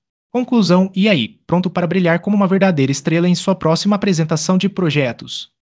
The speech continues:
Lembre-se, a confiança, o humor e uma boa história são suas melhores armas.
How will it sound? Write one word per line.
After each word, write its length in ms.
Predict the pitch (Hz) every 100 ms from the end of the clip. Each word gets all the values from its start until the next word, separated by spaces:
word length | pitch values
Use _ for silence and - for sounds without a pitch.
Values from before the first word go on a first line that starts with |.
| _
Lembre-se, 600 | 147 175 180 180 175 180 180
a 100 | 147
confiança, 760 | 147 139 165 147 151 156 180
o 80 | -
humor 380 | 185 160 175 180
e 120 | - 196
uma 180 | 208
boa 240 | 185 160 208
história 400 | 208 - 165 165
são 160 | 175
suas 300 | 160 - 190
melhores 440 | 190 180 147 185 156
armas. 540 | 139 117 107 - -